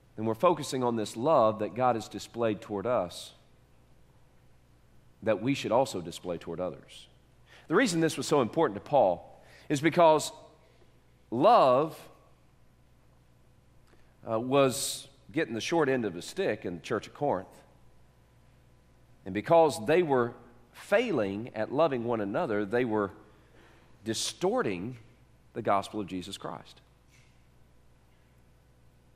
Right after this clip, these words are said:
Did you hear the verse, first three verses of chapter thirteen? If I speak with the mo-, tongue of men and angels, but have not love, I am nothing. If I give my body to be burned,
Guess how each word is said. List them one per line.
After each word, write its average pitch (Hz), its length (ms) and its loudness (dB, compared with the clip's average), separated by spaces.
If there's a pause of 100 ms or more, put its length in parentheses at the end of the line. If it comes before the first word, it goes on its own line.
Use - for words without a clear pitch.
(600)
Did 113 120 -8
you 165 80 2
hear 190 200 6
the 170 60 2
verse, 170 360 2 (160)
first 190 280 0
three 196 160 2
verses 196 460 2
of 139 80 -6
chapter 185 300 0
thirteen? 180 480 -4 (1080)
If - 60 -2
I 135 80 8
speak 247 360 2
with 226 120 4
the 208 60 4
mo-, 202 280 2
tongue 285 320 6
of 190 140 4
men 269 400 4
and 190 220 2
angels, 220 800 0 (520)
but 151 140 6
have 240 200 6
not 240 260 4
love, 143 360 4 (800)
I 147 120 4
am 143 100 2
nothing. 151 260 2
If 156 120 4
I 202 80 6
give 277 360 2
my 226 160 4
body 254 420 6
to 277 120 -6
be 254 100 -4
burned, 185 280 2